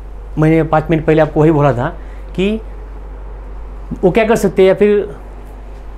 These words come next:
और क्या, मतलब थोड़ा hard problem कैसे करेंगे कि तीन terms देंगे आप यहाँ पे, तो तीनों में common निकालने का हमको simple है, चार दिए, चारों में common निकालने का। सिर्फ क्या करने का कि जो हम factorization करते हैं वो factorization अच्छे से,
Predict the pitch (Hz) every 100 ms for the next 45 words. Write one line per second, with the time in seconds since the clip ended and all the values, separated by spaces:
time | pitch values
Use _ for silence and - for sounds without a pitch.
0 | - - 165 190 185 196 190 170 160 156
1 | 175 151 180 180 185 185 175 170 165 165
2 | 175 190 208 - 247 202 175 131 127 113
3 | 110 107 107 117 135 202 277 285 277 247
4 | 240 233 214 202 202 185 185 196 208 269
5 | 247 226 220 - - - 180 165 139 160
6 | 240 262 247 233 220 214 202 196 185 196
7 | - - - 247 240 226 214 214 214 220
8 | 214 214 202 214 185 180 214 214 208 196
9 | 185 196 175 123 - - - - 202 185
10 | 180 190 185 185 196 165 - 202 196 208
11 | 214 220